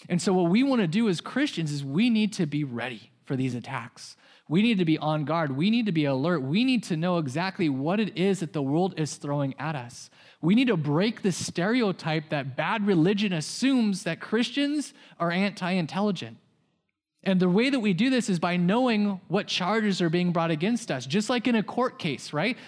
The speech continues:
You have the right to know what you're accused of. And so this morning, I wanna share with you some of the things that the world is accusing us as Christians.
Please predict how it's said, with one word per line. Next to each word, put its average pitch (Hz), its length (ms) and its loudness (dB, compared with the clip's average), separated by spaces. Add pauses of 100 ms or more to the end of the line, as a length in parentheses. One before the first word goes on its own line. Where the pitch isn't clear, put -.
(100)
You 185 160 2
have 208 200 0
the 185 120 2
right 190 340 0
to 220 140 0
know 202 180 4
what 196 300 -2
you're 180 180 2
accused 247 500 -2
of. 147 140 -2
And 156 100 -4
so 196 120 0
this 175 260 -2
morning, 233 400 0 (220)
I 190 100 0
wanna 240 220 2
share 277 260 0
with 294 180 0
you 180 120 2
some 247 340 0
of 254 140 0
the 208 80 2
things 262 340 0
that 180 140 -2
the 185 100 2
world 196 340 2
is 190 140 0
accusing 240 680 2
us 208 220 0
as 180 240 -2
Christians. 131 720 -6